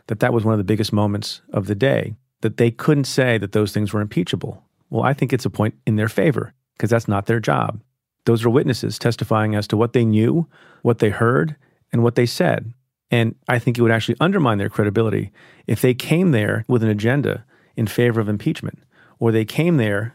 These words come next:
to <laughs> opine on whether or not members of Congress should vote one way or another. And I thought Bill Taylor was very effective and credible and honorable by saying over and over and over again that he wasn't there to side with any particular outcome. He was there to explain what he saw, heard,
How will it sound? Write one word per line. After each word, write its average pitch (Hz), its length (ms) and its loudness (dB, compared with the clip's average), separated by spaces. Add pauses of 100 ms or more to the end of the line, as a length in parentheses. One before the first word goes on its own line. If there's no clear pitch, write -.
to - 100 -2
<laughs> 117 80 2
opine 131 400 -2
on 117 140 0
whether 110 160 2
or 107 40 2
not 104 300 0
members 117 260 2
of 104 60 0
Congress 131 400 0
should 104 140 -2
vote 113 160 2
one 110 180 0
way 113 140 2
or 113 120 2
another. 127 300 0 (320)
And 120 80 2
I 120 40 2
thought 113 140 2
Bill 120 140 4
Taylor 151 280 2
was 110 120 2
very 113 160 2
effective 113 560 -2 (200)
and 117 140 2
credible 120 600 -2
and 117 140 0
honorable 127 600 -2 (360)
by 110 80 2
saying 117 220 0
over 131 280 2
and 117 100 2
over 113 200 2
and 107 80 2
over 151 180 0
again 101 380 -4 (320)
that 113 140 0
he 151 120 2
wasn't 156 300 4
there - 400 0 (320)
to 120 100 -2
side 120 360 0
with 107 120 0
any 127 140 2
particular 120 380 0
outcome. 117 400 -2 (300)
He - 180 2
was 151 140 2
there 123 120 4
to 113 100 4
explain 120 460 0
what 110 100 0
he 101 80 0
saw, 143 380 0
heard, 117 400 0